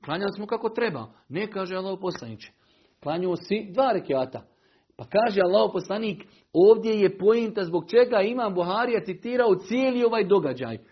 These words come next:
Je li", kaže, "tačno ovo što govori Zul Jedin, ovaj čovjek sa dugim rukama,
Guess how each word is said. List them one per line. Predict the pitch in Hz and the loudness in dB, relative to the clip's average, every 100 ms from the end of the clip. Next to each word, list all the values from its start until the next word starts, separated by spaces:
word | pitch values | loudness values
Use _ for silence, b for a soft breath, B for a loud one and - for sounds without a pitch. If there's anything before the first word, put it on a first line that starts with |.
| b b | b b
Je | 127 | 0
li", | 147 143 | 0 0
kaže, | 156 143 143 | -2 -4 -6
"tačno | - 226 220 160 151 | -4 -4 -4 -4 2
ovo | 196 190 165 | 2 4 2
što | - 135 | 0 -4
govori | 160 208 190 160 | 0 2 2 0
Zul | 127 196 180 | -2 -2 0
Jedin, | 151 131 180 151 101 - _ - | 0 4 4 4 -4 -12 _ 0
ovaj | 170 170 143 120 b b b b _ | 2 2 0 -2 b b b b _
čovjek | - 185 180 143 | 2 4 6 2
sa | 139 | -4
dugim | 127 185 165 165 139 | 0 0 2 -2 4
rukama, | 185 - 185 131 107 | 4 4 -4 -4 -10